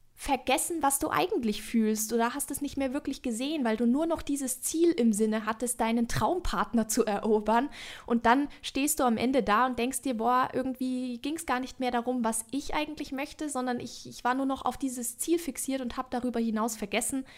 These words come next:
was eigentlich in mir stattfindet." Deswegen ist es so wichtig, dass man sich nicht nur aufs Außen konzentriert, auf das, was im Außen passiert, auf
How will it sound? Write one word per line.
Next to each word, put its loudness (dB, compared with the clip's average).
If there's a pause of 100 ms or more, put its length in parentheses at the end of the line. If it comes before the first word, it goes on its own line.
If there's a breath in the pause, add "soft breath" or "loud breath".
(600 loud breath)
was 0 (840)
eigentlich 0
in 2
mir 0
stattfindet." -8
Deswegen -2
ist -4
es -2
so -2
wichtig, -4
dass -2
man -2
sich -4
nicht -2
nur 2 (460 loud breath)
aufs 2
Außen 0
konzentriert, -2
auf -8
das, -4
was -4
im -2
Außen -2
passiert, -2
auf -2